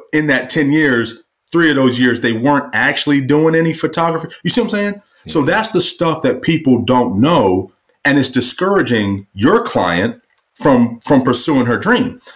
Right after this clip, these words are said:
Speaker 1: But if she hears stories like, "I'm trying to pull out on Success Leaves Clues,"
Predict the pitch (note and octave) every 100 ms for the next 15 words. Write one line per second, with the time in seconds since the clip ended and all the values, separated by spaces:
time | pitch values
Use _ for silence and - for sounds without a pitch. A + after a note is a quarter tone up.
0 | - C3 C3+ - B2+ B2+ F#3 F3+ - -
1 | D#3 D#3 C3 B2+ A#2 G#2 G#2 _ _ _
2 | _ _ A2+ C3 D3+ A#2+ A2+ C#3+ B2+ A#2+
3 | A#2 - - C3+ A#2+ A2 F#2 - - F#3+
4 | A2 G2+ -